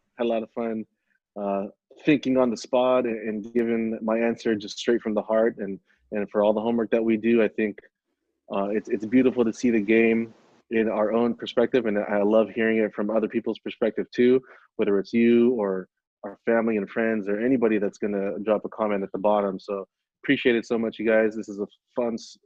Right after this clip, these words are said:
a fun, awesome project that we, uh, spend a lot of time on. Uh, I wanna, I'm so appreciative of you inviting me on, Wes, and I think you're doing a great job, man. And I can't wait to see what, uh, we have in the future, man.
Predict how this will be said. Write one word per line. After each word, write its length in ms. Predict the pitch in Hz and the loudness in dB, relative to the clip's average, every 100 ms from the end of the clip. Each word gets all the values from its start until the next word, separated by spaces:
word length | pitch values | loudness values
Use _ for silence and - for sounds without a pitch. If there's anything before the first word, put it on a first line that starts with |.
| - | -16
a 80 | 107 - | -16 -8
fun, 160 | 123 110 | -6 -4
awesome 320 | 117 - 110 | -4 -4 -4
project 400 | 113 110 110 104 | 0 0 0 -2
that 120 | 101 | -2
we, 200 | 107 104 _ _ _ - 98 | 0 -2 _ _ _ -10 -8
uh, 100 | 95 | -4
spend 220 | 113 107 | -4 0
a 20 | |
lot 200 | 110 117 | 2 2
of 120 | 113 | 2
time 220 | 117 113 | 0 0
on. 220 | 117 113 110 | 0 -2 -4
Uh, 180 | 101 101 107 | -6 -8 -8
I 60 | |
wanna, 260 | 101 101 101 - | -6 -6 -8 -10
I'm 120 | 107 | -10
so 180 | 101 123 | 0 0
appreciative 580 | 117 135 117 123 117 110 | 2 0 0 2 2 0
of 100 | 101 | -4
you 260 | 107 110 123 | -4 -4 -4
inviting 300 | 107 110 104 | 0 0 0
me 100 | 104 | -2
on, 200 | 113 110 | -4 -2
Wes, 300 | 117 117 - | 0 -2 -4
and 80 | 101 | -8
I 40 | 98 | -8
think 160 | 104 | -8
you're 100 | 107 | -8
doing 140 | 104 98 | -10 -6
a 40 | |
great 260 | 90 110 101 | 0 0 0
job, 260 | 113 107 | -2 -2
man. 220 | 110 110 107 _ _ _ 98 | -2 -4 -4 _ _ _ -8
And 140 | 98 | -4
I 120 | 95 - | -4 -4
can't 120 | 113 107 | -4 -2
wait 140 | 104 | -4
to 60 | 104 | -6
see 220 | - 104 | -4 -4
what, 160 | 98 98 101 | -4 -4 -4
uh, 120 | 95 | -2
we 120 | 98 | -2
have 180 | 101 98 | -2 -2
in 60 | |
the 60 | 95 | -8
future, 300 | - 95 92 | -8 -8 -10
man. 160 | 92 | -12